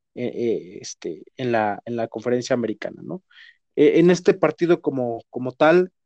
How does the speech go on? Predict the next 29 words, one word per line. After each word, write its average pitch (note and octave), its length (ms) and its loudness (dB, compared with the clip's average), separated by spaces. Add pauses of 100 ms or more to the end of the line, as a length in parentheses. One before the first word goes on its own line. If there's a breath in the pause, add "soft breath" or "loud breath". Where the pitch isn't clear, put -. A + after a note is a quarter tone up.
creo D3 240 2
que D3+ 160 0
se - 140 -4
lo A#2+ 120 -4
tiene C#3+ 260 -4
que C#3+ 120 -2
llevar C3 280 0
Ravens. C#3+ 440 0
Ravens C#3+ 420 2
está C3+ 240 -2
también C3+ 360 -2
en C3 60 -8
sus - 260 -12
últimos, C#3 560 -2 (360)
eh, A#2 440 -2
anuncios C#3+ 640 2
de B2+ 100 -2
que C3 120 -4
la A#2+ 120 0
temporada B2 460 2
se C#3 120 -6
te - 160 -10
puede C3+ 300 -2
ir D3 120 -2
si C3+ 120 -12
no B2+ 120 -6
empiezas C#3 460 -4
a B2+ 60 -4
ganar, A#2+ 360 -4